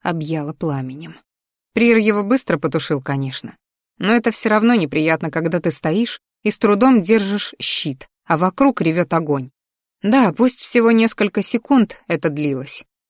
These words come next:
но я натурально чуть не посидела. «Ты очень вовремя», — выдохнула я, скидывая защиту. «Спасибо.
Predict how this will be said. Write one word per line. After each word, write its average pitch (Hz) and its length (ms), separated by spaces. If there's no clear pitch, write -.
но 170 140
я 190 220
натурально 190 640
чуть - 340
не 170 120
посидела. 139 680
«Ты 185 200
очень 202 360
вовремя», — 151 480
выдохнула 175 480
я, 214 220
скидывая 170 440
защиту. 156 540
«Спасибо. 208 680